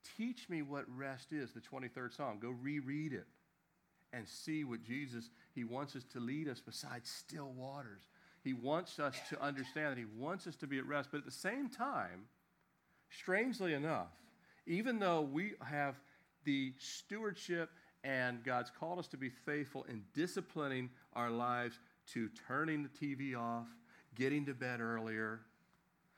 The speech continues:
investing time with brothers and sisters and having restful fellowship, all these things, these different forms of rest, if you're gonna take a vacation,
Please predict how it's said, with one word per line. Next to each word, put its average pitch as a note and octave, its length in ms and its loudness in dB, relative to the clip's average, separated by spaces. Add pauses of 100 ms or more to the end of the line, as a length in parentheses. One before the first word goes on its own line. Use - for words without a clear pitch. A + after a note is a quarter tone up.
(240)
investing B2 600 0
time C3 320 2
with A#2+ 120 -4 (100)
brothers B2 320 -2
and A#2 80 -4
sisters A#2+ 480 -6
and F#2+ 80 -10 (100)
having A#2 360 -2
restful B2+ 500 -4
fellowship, A#2+ 500 -4 (280)
all D#3 180 4
these G#3 240 -4
things, D#3+ 300 0
these A#2+ 160 -4
different D#3 340 -2
forms C#3+ 400 -2
of A#2+ 140 -8
rest, C3+ 260 0 (180)
if G#2+ 120 -6
you're G#2 80 -6
gonna C#3+ 100 -4
take C#3 260 -2
a C3 40 -6
vacation, B2+ 720 -4